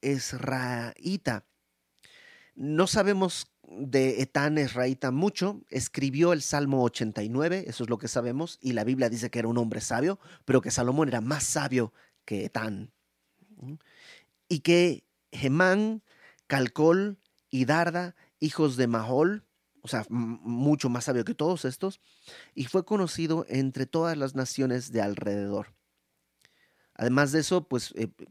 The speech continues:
era conocida su sabiduría. Verso treinta y dos. Y compuso tres mil proverbios. Tres mil proverbios. O,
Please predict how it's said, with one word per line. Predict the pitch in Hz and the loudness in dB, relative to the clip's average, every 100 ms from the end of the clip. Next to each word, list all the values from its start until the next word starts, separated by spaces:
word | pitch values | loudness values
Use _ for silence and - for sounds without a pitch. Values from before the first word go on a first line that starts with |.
| - | -6
era | 120 123 | -4 0
conocida | 123 110 143 120 | -2 0 0 0
su | - | -2
sabiduría. | 101 101 98 - 107 92 - | -6 -6 -4 -6 -8 -10 -10
Verso | 117 117 135 | -6 -4 -2
treinta | 147 151 | -4 -2
y | 170 | -4
dos. | 208 - - _ _ _ _ _ - - - _ | -4 -8 -20 _ _ _ _ _ -20 -20 -20 _
Y | - 160 | -4 4
compuso | 185 175 - 240 - 185 196 - _ _ _ _ _ - _ - | 4 4 2 0 2 0 0 -6 _ _ _ _ _ -20 _ 2
tres | 180 180 - - | 4 4 2 -4
mil | 190 208 233 240 233 - | -2 -2 -2 -2 -4 -2
proverbios. | 220 214 220 233 180 78 - - _ _ _ _ _ _ _ _ _ _ | 0 0 0 -2 -4 -8 -12 -20 _ _ _ _ _ _ _ _ _ _
Tres | - 160 165 147 | -2 0 0 -2
mil | 175 208 214 | -6 -4 -6
proverbios. | 202 190 185 185 190 143 117 - | -6 -4 -4 -4 -6 -6 -10 -10
O, | 98 120 | -6 -4